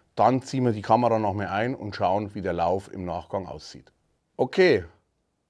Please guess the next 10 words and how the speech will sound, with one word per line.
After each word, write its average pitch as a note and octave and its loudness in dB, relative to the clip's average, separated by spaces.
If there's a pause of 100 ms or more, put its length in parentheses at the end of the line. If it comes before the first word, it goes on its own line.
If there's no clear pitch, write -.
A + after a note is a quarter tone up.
(120)
Zeit, D#3 6
sich E3 2
um D#3 4
den D3 2
Lauf C#3 6
zu - -8
kümmern. F2+ -6 (400)
Dazu D3+ 6
nehme D3+ 4
ich - -6